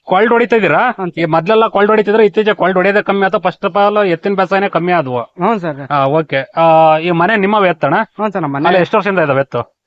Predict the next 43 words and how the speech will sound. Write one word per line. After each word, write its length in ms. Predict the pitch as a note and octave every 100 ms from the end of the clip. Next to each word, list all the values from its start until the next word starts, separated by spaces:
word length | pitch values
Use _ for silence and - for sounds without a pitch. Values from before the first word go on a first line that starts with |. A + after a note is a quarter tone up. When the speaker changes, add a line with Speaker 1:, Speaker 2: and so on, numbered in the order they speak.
| _ -
Speaker 2:
ಸರ್, 140 | G3+
ಈಗ 80 | G#3 G#3
ಒಂದು 160 | G#3
ಆರು 240 | G3+ F#3+ A3
ವರ್ಷದಿಂದ 220 | A#3+ A#3
ಕಟ್ಟಿದ್ದೀನಿ 320 | G#3+ F#3 F3
ಸರ್. 160 | E3+ - _ _ _ -
Speaker 1:
ಓಕೆ. 280 | F3+ F3+ F#3+
ಈ 40 |
ಮೆಕ್ಕೆಜೋಳ 420 | F3 D#3 A3 A3+
ಬಿತ್ತಿದ್ರೆ 360 | G#3 G3 G3 G#3
ಕೆಲವು 240 | G3+ G3
ಕಡೆಲ್ಲ 260 | F#3+ F#3+ G3+
ಹಿಂದಾಗಿದಾವೆ, 560 | F3+ G3 G3 F3+ F#3
ಮುಂದಾಗಿದಾವೆ. 680 | F3 E3 F#3 F#3+ F3 E3+ C#3
Speaker 2:
ಹ್ಞೂ 320 | F3 F#3 D#3+ D#3
ಸರ್. 100 | D#3+
Speaker 1:
ನೀವು 180 | F3+
ಲೇಟ್ 240 | E3 G3 A3
ಆಗಿ 120 | G3
ಬಿತ್ತಿರಾ 240 | F#3+ G#3
ಹೆಂಗೆ? 440 | F#3 F3 B2+ A#2+ _ _ - D#3+
Speaker 2:
ಲೇಟ್ 220 | A#3 B3+
ಇಲ್ಲ, 120 | B3+
ನಾವು 180 | A3 G3
ಬಿತ್ತದ 260 | F#3+ B3+ B3
ಈ 40 | A3
ಟೈಮ್ 240 | G#3+ F#3
ಸರ್. 180 | D#3+ C#3 D3
Speaker 1:
ಇದೇ 180 | E3
ಟೈಮ್ 180 | F#3 F3
Speaker 2:
ಹಾ, 60 | D3
Speaker 1:
ಬಿತ್ತದು? 340 | D#3 D3+ C3+
ಏನ್ 240 | E3 B2 C3
Speaker 2:
ಬಿತ್ತದ 200 | F3 E3+
Speaker 1:
ತೊಂದ್ರೆ 260 | E3+ F#3+
ಇಲ್ಲ, 180 | E3 C3
ಹಿಂಗೆ 220 | C3+ D#3
Speaker 2:
ತೊಂದ್ರೆ 80 | C#3
Speaker 1:
ಹಿಂದೆ, 260 | F3 D#3+ D#3
ಹಿಂದೆ 120 | E3
Speaker 2:
ಇಲ್ಲ. 60 |
Speaker 1:
ಆದ್ರೂನುವ? 320 | D3+ C#3 B2+